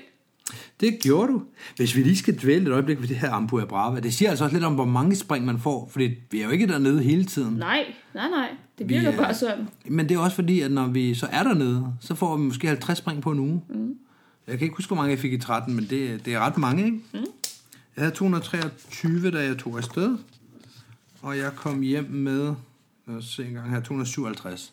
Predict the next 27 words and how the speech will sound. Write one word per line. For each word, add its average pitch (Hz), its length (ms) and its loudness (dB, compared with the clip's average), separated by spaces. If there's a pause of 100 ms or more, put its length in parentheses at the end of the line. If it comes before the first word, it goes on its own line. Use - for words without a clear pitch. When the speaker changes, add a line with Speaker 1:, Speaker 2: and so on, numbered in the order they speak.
(140)
Speaker 2:
Ja. 147 100 -6 (500)
Speaker 1:
Så - 160 -20
treogtyve 147 340 -2
til 127 80 -2
syvoghalvtreds, 117 400 -4
hvad 120 120 -4
er 120 40 -2
det? 117 160 -2
Det 131 60 -2
er 123 60 -6
seksogtyve, 127 720 -8
ikke? 190 120 -4 (240)
Seksogtredive. 117 580 -4 (880)
Seksogtredive 151 400 -2
spring 120 260 -4
på 123 80 -4
en 117 80 0
uge. 104 200 -4 (120)
Speaker 2:
Mm. 294 160 -8 (180)
Speaker 1:
Så - 120 -6
det 143 60 0
er 160 40 -2
klart, 156 260 -2
det 165 60 2
udgør 175 340 2
en 135 200 0
masse 131 400 -2